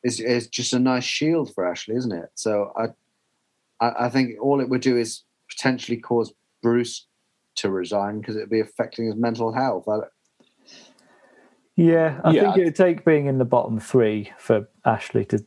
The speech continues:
Speaker 2: get rid of Bruce. I don't think it would be anything to do with fan reaction, but the two
Speaker 3: Okay.
Speaker 2: sort of go hand in hand. I think Bruce
Speaker 1: Yeah.
Speaker 2: might have earned another chance with a lot more fans than maybe some think.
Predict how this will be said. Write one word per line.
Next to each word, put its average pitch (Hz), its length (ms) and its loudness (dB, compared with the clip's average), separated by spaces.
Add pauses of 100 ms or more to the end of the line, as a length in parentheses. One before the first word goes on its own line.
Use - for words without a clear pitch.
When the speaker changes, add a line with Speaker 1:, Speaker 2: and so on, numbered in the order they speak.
(140)
Speaker 2:
get 110 160 2
rid 107 120 -2
of 107 120 0
Bruce. 104 320 0
I 123 40 4
don't 135 180 4
think 123 100 0
it 120 40 0
would 113 80 0
be 117 100 4
anything 113 260 -2
to - 80 -10
do 113 120 2
with 104 140 -4
fan 107 260 0
reaction, 107 640 -4 (200)
but 139 140 4
the 135 60 4
two 143 240 2
Speaker 3:
Okay. 123 200 0
Speaker 2:
sort 123 240 2
of 107 80 -10
go 107 180 2
hand 104 280 -4
in 107 100 -4
hand. 101 400 -6 (140)
I 147 100 4
think 202 280 4
Bruce 170 440 2 (160)
Speaker 1:
Yeah. 156 80 2
Speaker 2:
might 147 300 4
have 131 120 0
earned 139 260 2
another 127 320 2
chance 110 480 -2
with 107 280 -2 (680)
a 123 60 4
lot 120 240 2
more 110 200 -2
fans 101 540 -2
than 104 200 -4
maybe 101 300 -2
some 98 340 -4
think. - 560 -8